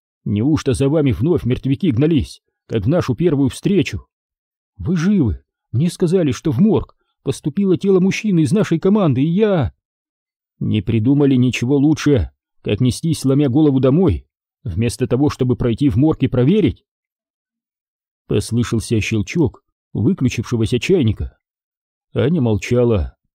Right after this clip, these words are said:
а Виктор, не торопясь, залил кипяток в приготовленные чашки, используя один чайный пакетик на двоих. Приходилось экономить,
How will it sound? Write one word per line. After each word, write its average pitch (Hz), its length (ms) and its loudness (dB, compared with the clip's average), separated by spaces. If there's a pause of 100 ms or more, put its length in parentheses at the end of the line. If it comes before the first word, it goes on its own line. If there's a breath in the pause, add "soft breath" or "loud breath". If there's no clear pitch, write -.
(180)
а 120 80 -2
Виктор, 131 420 0
не 120 160 2
торопясь, 123 480 0
залил 135 300 0
кипяток - 580 -2 (220)
в - 120 -20
приготовленные 123 680 0
чашки, 139 500 -2 (440)
используя 127 680 0
один 131 240 0
чайный 139 320 0
пакетик 123 480 -2
на 101 120 0
двоих. 127 520 -2 (580)
Приходилось 131 680 -2
экономить, 135 580 0